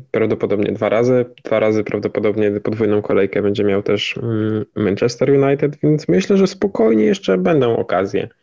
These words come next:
Możliwe, że lepsze niż w dwudziestej dziewiątej, no bo tak jak patrzę na Rashforda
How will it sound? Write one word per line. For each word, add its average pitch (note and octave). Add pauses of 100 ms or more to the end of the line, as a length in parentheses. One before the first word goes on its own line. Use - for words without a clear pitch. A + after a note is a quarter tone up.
(720)
Możliwe, F3+
że F3
lepsze F3
niż D#3
w C#3
dwudziestej C#3
dziewiątej, B2+
no A#2+
bo A#2
tak A#2+
jak A#2+
patrzę B2
na A#2
Rashforda A2